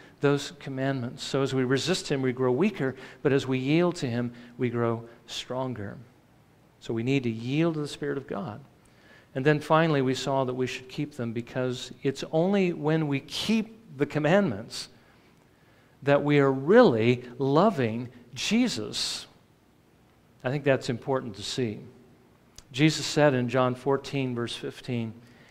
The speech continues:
"If you love me, you will keep my commandments." And again, we've already stressed the point that his commandments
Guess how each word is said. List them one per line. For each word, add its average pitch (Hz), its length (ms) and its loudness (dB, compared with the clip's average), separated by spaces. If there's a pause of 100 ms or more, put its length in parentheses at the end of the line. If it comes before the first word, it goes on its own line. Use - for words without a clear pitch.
(400)
"If 226 300 6
you 202 140 6
love 165 320 4
me, 117 260 -6 (760)
you 156 340 4
will 156 600 4
keep 143 420 -2 (180)
my 139 280 0
commandments." 127 800 -4
And 113 100 -6
again, 120 320 -2
we've 113 160 -4
already 120 180 -2
stressed 123 380 -4
the 123 40 -14
point 113 280 -4
that 110 80 -8
his 160 180 0
commandments 117 580 0